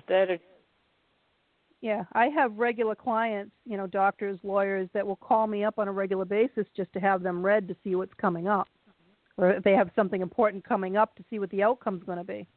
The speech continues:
Speaker 2: They're that accurate.
Speaker 1: That makes good sense. Makes very good sense. Answers the question, a reason, a season, or a lifetime, doesn't it?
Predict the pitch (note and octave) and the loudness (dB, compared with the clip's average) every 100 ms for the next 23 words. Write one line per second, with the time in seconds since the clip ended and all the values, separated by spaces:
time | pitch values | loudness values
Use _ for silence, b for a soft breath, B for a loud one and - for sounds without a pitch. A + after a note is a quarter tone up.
0 | _ _ _ _ _ _ G3 G3 A3 G#3+ | _ _ _ _ _ _ 0 4 6 6
1 | G#3 - F3 F#3 - - - _ _ - | 2 0 -8 -4 -4 -4 -12 _ _ -20
2 | _ F3 E3 F#3+ - - _ - E3 - | _ 2 2 2 -8 -20 _ -2 -2 2
3 | F#3 G3+ G3 - - F#3+ - - _ _ | 4 4 4 -2 -4 -4 -4 -12 _ _
4 | _ b b b b b b _ _ - | _ b b b b b b _ _ 0
5 | F#3 G3 F#3 F3 F#3 G3+ G3 F3+ F3 F3+ | 0 0 -4 -4 0 0 0 -4 -4 -4
6 | G3+ G3 F#3+ E3+ G#3+ G3 F3+ F3+ F3+ F3+ | -6 -8 -10 -8 -6 -6 -6 -4 0 0
7 | G3+ - D#3+ D#3 E3 D#3+ - | 0 -6 -8 -4 -6 -6 -10